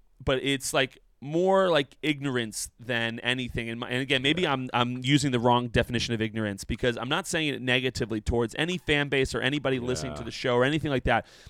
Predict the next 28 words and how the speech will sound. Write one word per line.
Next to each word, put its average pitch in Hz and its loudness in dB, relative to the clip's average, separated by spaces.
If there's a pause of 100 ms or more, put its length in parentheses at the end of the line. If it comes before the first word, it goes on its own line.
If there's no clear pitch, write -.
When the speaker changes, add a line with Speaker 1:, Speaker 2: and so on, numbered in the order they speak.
(120)
Speaker 1:
It's 139 -10
more 170 2
for 170 -2
just, 147 -4
like, 151 0
will, 175 2
willful-, 143 2
willfulness, 170 0
ignorance, 120 -6 (400)
because 131 -4 (720)
it, 147 0
you, 143 -8
you're, 139 -4 (240)
it's, - -6 (400)
they 170 0
just 185 -2
don't 170 -2
care - 0
to 143 0
look 131 -8
into 131 -2
that, - -8
Speaker 2:
Yeah, 160 0
Speaker 1:
which 113 4
Speaker 2:
you're 147 2
just 143 4
Speaker 1:
I - 4
Speaker 2:
not 147 6